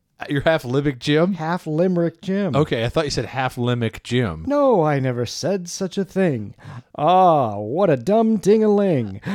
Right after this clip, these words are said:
Speaker 2: I went to the store.
Speaker 1: Is there any more?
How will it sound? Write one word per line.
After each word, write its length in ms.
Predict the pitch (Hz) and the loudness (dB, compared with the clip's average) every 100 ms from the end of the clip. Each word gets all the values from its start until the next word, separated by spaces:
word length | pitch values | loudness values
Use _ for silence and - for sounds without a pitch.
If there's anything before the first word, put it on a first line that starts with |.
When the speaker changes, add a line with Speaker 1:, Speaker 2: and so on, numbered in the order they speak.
| 180 | -6
Speaker 2:
I 180 | 123 131 | -2 -2
went 440 | 127 131 151 - - | 0 0 -2 -4 -6
to 100 | 254 | -4
the 260 | 302 330 330 | -2 -4 -4
store. 720 | - - 208 190 185 233 254 _ _ _ _ _ _ _ _ _ _ _ - | -6 0 2 4 2 0 -6 _ _ _ _ _ _ _ _ _ _ _ -6
Speaker 1:
Is 140 | 131 | 0
there 240 | 139 143 | 4 6
any 180 | 139 143 | 6 4
more? 440 | 139 139 170 285 | 4 4 4 0